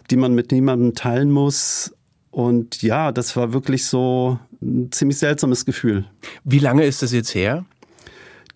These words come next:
Speaker 1: Also die Reise war zweitausendsechs.
Speaker 2: Das heißt, gut anderthalb Jahrzehnte. Worauf verzichten Sie seither vor allem? Was haben Sie dann abgeschafft?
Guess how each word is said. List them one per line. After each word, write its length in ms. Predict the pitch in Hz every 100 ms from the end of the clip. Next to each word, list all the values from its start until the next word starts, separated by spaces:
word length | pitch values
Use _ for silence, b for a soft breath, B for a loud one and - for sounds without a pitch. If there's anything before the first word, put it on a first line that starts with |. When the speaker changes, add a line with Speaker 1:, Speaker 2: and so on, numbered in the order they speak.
| -
Speaker 1:
Also 160 | 123
die 160 | 117 160
Reise 520 | - 139 156 165 151
war 300 | 143 139 143
zweitausendsechs. 1000 | - 135 131 135 123 113 110 - - - B B B B
Speaker 2:
Das 260 | 113 104 -
heißt, 760 | 101 113 127 - - - - - _
gut 180 | - 123
anderthalb 480 | 107 135 - 120 117
Jahrzehnte. 640 | 107 104 - 95 127 147 143 B -
Worauf 340 | 123 131 147
verzichten 680 | - 143 - 113 110 - -
Sie 180 | 151 156
seither 440 | 156 160 - 156
vor 180 | 147 -
allem? 220 | 120 156
Was 200 | 143 139
haben 120 | 131 120
Sie 100 | 113
dann 220 | 110 104
abgeschafft? 880 | - - - - - 156 - -